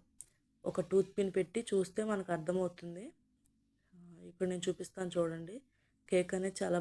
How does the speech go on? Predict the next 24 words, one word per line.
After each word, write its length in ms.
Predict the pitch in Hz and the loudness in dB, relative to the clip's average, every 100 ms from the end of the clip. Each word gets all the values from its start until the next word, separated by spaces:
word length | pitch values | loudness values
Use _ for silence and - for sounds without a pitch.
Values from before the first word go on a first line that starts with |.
| 170 | 2
బాగా 140 | 170 175 | 0 -2
పొంగింది 320 | 180 180 175 | -4 -4 -4
చూసారా, 380 | 175 170 180 180 240 - | -8 -8 -8 -8 -12 -16
మనం 160 | 175 175 | -6 0
వేసిన 220 | 170 170 185 | 0 0 -4
దానికంటే 360 | 180 180 185 | -4 -6 -4
డబల్ 240 | 170 170 175 170 | 0 4 2 2
పైకంతా 460 | 180 175 180 180 185 185 | -2 -4 -4 -4 -4 -4
పొంగింది. 400 | 175 170 165 196 - _ _ _ - | -8 -8 -12 -14 -20 _ _ _ -20
ఇప్పుడు 200 | 170 175 | -20 -18
నేను 160 | 170 170 | -20 -14
టూత్ 200 | 175 175 | -10 -8
పిన్ 160 | - 185 | -4 -2
పెట్టి 180 | 185 180 - | -2 -4 -6
చూస్తున్నాను 560 | 185 - - 180 180 269 _ _ _ _ _ | -8 -8 -14 -14 -14 -18 _ _ _ _ _
చూడండి, 440 | 185 180 175 175 240 202 175 | -18 -16 -14 -16 -12 -4 -2
ఏమీ 200 | 180 190 | -2 -4
అంటుకోలేదు, 600 | 175 170 - 180 170 180 - | -8 -6 0 2 2 0 -6
చాలా 180 | 180 175 | -14 -6
క్లియర్గా 400 | - 175 175 175 180 | 0 4 4 4 0
వచ్చింది, 420 | 175 - 175 180 202 | -2 -10 -4 -4 -2
అంటే 160 | 175 180 | -6 -4
కేక్ 220 | 175 175 185 | 0 0 2
అయిపోయినట్టే. 600 | 175 175 175 165 - | 2 2 0 0 -6